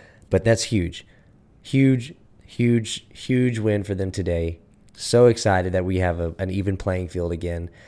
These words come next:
So, um, looking forward to the rest of this series. Uh, I'm looking forward to these big guys contributing again. Uh, like I said, it's, if you're a Dallas Stars fan, it's, the same story has been following us around forever,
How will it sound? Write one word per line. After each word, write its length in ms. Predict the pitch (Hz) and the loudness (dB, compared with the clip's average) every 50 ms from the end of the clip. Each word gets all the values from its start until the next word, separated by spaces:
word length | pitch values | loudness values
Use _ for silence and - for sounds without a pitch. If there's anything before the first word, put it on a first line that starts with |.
| - - _ | -20 -14 _
So, 380 | - - - 95 90 87 87 | -4 -2 0 2 2 2 2
um, 280 | 87 85 85 85 82 82 - _ _ _ _ _ _ _ _ _ _ _ 101 | 0 0 -2 -4 -6 -10 -14 _ _ _ _ _ _ _ _ _ _ _ -10
looking 320 | 98 101 110 123 120 135 113 | -6 0 2 2 2 2 0
forward 160 | - 117 110 | 0 0 0
to 60 | 101 101 | 2 2
the 40 | 98 | 2
rest 220 | 98 95 92 - | 2 2 0 0
of 60 | 95 | -2
this 160 | 90 90 - - | -4 -2 -4 -2
series. 500 | - 90 87 87 85 87 85 - - - - | -2 -2 -2 -2 -2 -2 -4 -6 -8 -8 -6
Uh, 300 | 90 92 90 90 90 90 87 | -4 -4 -2 -2 -4 -4 -4
I'm 140 | 92 95 | -2 0
looking 180 | 101 104 - 104 | 0 0 0 -4
forward 400 | 90 - 98 98 98 95 95 92 | -4 -2 -2 0 2 0 0 -2
to 460 | - - 101 95 92 92 92 92 - - - - - - - _ | -4 -4 -2 0 0 0 0 -2 -4 -6 -14 -20 -20 -20 -20 _
these 220 | - 107 101 98 92 | -2 0 0 0 0
big 260 | 92 107 104 98 95 | 2 2 2 2 2
guys 440 | 98 101 92 92 92 92 92 90 - | 0 0 2 2 0 -2 -2 -4 -4
contributing 600 | - 98 87 - - 95 90 92 85 87 87 87 | -4 -6 -6 -2 -2 -2 -2 -2 -4 -4 -4 -4
again. 380 | 85 85 80 85 87 82 - - - - - - - - | -4 -4 -6 -6 -8 -8 -12 -16 -18 -20 -20 -20 -18 -8
Uh, 360 | - 92 92 92 87 87 85 85 | -6 -4 -4 -4 -4 -4 -4 -4
like 160 | 87 98 - | -4 -2 -2
I 60 | 95 | -2
said, 260 | 90 - - 92 92 | -2 -2 -2 -2 -2
it's, 160 | 92 90 - 87 | -4 -6 -6 -4
if 220 | 85 98 - - | -6 -4 -2 0
you're 80 | 107 101 | 0 2
a 40 | |
Dallas 300 | 98 98 95 95 95 90 | 2 4 2 2 2 0
Stars 260 | - - 101 101 95 - | 0 0 0 0 0 0
fan, 320 | - 98 95 92 92 92 | -2 -2 -2 -2 -4 -4
it's, 220 | 95 90 90 - | -6 -8 -8 -12
the 320 | - - 92 95 95 95 90 | -12 -12 -10 -6 -6 -6 -6
same 400 | - - 101 101 98 98 98 - | -2 -2 -2 0 0 -2 -4 -6
story 440 | - - 104 95 92 92 95 95 92 | -4 -4 -2 0 0 0 0 0 -2
has 120 | 92 87 | -2 -2
been 140 | 90 90 87 | -2 -6 -4
following 400 | - 90 90 87 90 90 87 87 | -4 -4 -2 -2 -2 -4 -4 -4
us 160 | 85 - - | -6 -6 -4
around 320 | 92 95 92 92 90 - | -4 -2 -2 -2 -4 -4
forever, 460 | - - 78 104 107 104 107 104 104 | -6 -4 -4 -4 -2 -2 -2 -2 -2